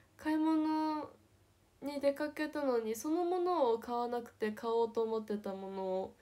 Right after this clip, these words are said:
買わなくて、家に帰ってきちゃうことが多いんですよね。「熱あったらなかったことにしてください」って。<laughs>ね、そうします。あ、一瞬で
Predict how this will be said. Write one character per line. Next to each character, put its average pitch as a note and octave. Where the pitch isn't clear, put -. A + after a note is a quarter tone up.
買 A#3+
わ B3
な B3+
く -
て、 A#3
家 B3
に A3
帰 A#3+
っ A3+
て A3
き G#3+
ち -
ゃ G#3+
う G#3+
こ A3
と -
が -
多 A#2+
い -
ん -
で A#3+
す -
よ A#3+
ね。 A#3+
「熱 C4+
あ E4
っ E4
た C#4
ら A#3+
な C4
か D4+
っ D4
た C4+
こ B3+
と A3+
に A3+
し G#3+
て A3
く A3
だ A3
さ A3
い」 A3+
っ -
て。 -
<laughs> -
ね、 A3
そ A3
う A3
し G#3+
ま A3
す。 A3
あ、 C4
一 D4
瞬 F#4+
で F#4+